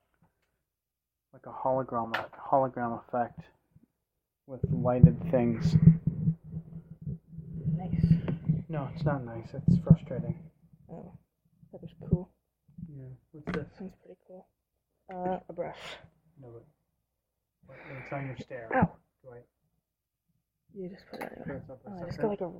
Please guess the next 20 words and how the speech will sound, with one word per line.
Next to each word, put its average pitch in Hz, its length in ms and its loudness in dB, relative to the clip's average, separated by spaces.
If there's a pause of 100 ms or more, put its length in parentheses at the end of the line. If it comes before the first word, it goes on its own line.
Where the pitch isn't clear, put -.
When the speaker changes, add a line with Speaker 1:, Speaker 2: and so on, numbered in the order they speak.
Speaker 2:
really 190 380 0
sudden 180 240 -6
pain 185 220 -8
in 165 80 -10
my - 80 -12
chest. - 300 -14 (480)
Speaker 1:
Yeah. - 60 -8
Speaker 2:
I - 440 -20
feel 202 100 -10
like 196 100 -16
somebody 202 180 -10 (160)
stabbed 175 380 8
me. 170 140 10 (440)
Speaker 1:
Oh, 160 80 2 (220)
that's 139 200 -20
not 143 160 -20
cool. 120 160 -20 (200)
What's 139 200 -20
this? - 300 -20
Speaker 2:
Yeah. 180 140 -16